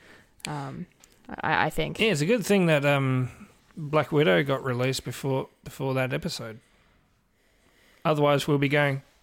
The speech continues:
Speaker 2: "Wh-, where did this shield come from?" <laughs>
Speaker 1: Yeah, a little bit.
Speaker 2: Mm.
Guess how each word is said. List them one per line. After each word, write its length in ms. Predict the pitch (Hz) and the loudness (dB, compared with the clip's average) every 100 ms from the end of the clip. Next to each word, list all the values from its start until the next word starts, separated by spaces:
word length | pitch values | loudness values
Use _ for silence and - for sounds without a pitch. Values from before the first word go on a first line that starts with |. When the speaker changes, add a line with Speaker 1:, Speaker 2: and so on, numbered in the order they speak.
| _ _ _ | _ _ _
Speaker 2:
"Wh-, 280 | 180 208 - | -4 -4 0
where 160 | 202 | 2
did 160 | 220 202 | 4 2
this 160 | 196 220 | 2 2
shield 400 | - 170 139 - | 4 4 2 0
come 240 | - 123 | -6 -6
from?" 400 | - 139 131 151 - _ _ _ _ _ _ _ _ _ _ _ _ _ _ _ _ _ _ _ _ _ - | -4 -2 0 -2 -10 _ _ _ _ _ _ _ _ _ _ _ _ _ _ _ _ _ _ _ _ _ 4
<laughs> 0 | |
Speaker 1:
Yeah, 400 | 240 233 214 202 - _ _ _ - - - - | 6 8 8 4 -2 _ _ _ -18 -18 -18 -6
a 240 | 214 214 208 | 0 2 2
little 160 | 165 | 0
bit. 160 | - 147 | -2 -4
Speaker 2:
Mm. 220 | 143 131 | -4 -8